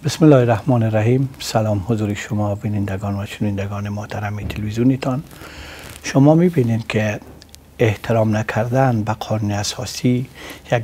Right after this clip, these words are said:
بحث عمده و اساسی است و از طرف حکومت افغانستان در شانزده سال اخیر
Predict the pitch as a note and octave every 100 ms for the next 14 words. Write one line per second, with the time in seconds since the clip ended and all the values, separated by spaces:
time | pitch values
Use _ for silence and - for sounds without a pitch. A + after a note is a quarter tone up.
0 | - B2 - - A2+ B2+ G#2+ A2 A#2 A2+
1 | G#2+ A2 - G2+ - C#3 C3 B2 G#2 G#2+
2 | - A#2+ - A#2+ G#2+ - A2+ C#3+ - A#2+
3 | - G2+ G#2+ - - A#2+ C3 - - -
4 | - - A#2+ - A2+ A2 G2+ - F3 F#3
5 | - D3+ A#2+ A2+ - B2+